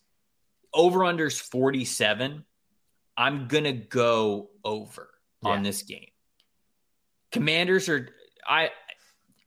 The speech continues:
Speaker 1: the big center point I have for this game going over is Philly.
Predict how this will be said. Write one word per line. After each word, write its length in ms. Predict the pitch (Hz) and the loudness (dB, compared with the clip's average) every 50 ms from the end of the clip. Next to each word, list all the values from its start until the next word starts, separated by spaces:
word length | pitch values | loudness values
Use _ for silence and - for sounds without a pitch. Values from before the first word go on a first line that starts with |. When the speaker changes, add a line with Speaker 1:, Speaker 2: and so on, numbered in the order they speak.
| _ _ _ _ _ _ _ _ _ - | _ _ _ _ _ _ _ _ _ 2
Speaker 1:
the 160 | 147 185 196 | 4 4 4
big 640 | 143 131 - 226 254 269 262 240 196 190 208 196 - - _ _ _ _ _ _ _ _ _ _ _ _ _ _ _ _ _ _ _ _ _ _ _ _ _ _ _ _ _ _ _ _ | 4 2 4 4 4 6 4 2 0 -2 -6 -8 -8 -18 _ _ _ _ _ _ _ _ _ _ _ _ _ _ _ _ _ _ _ _ _ _ _ _ _ _ _ _ _ _ _ _
center 400 | - - - - 214 202 196 190 | -6 -4 0 2 2 2 2 0
point 380 | 190 - - 175 165 156 127 143 | -2 -2 -6 -4 -4 -2 0 0
I 120 | 131 123 | 0 0
have 440 | 123 - - 147 143 135 135 127 123 | 0 -2 -2 0 2 2 2 0 -2
for 120 | - 127 | -4 -2
this 200 | 117 123 127 123 | 0 0 -2 -2
game 260 | - 131 123 120 113 113 | 0 -2 -2 0 -2 -2
going 300 | 117 120 117 113 107 107 | -2 -2 -2 -2 -2 0
over 280 | 107 107 101 104 104 - - | -2 -2 -2 -4 -6 -6 -6
is 280 | 117 117 117 107 - - | -4 -4 -4 -4 -6 -10
Philly. 440 | - _ - 120 104 104 98 - | -14 _ -2 -2 -2 -2 -4 -12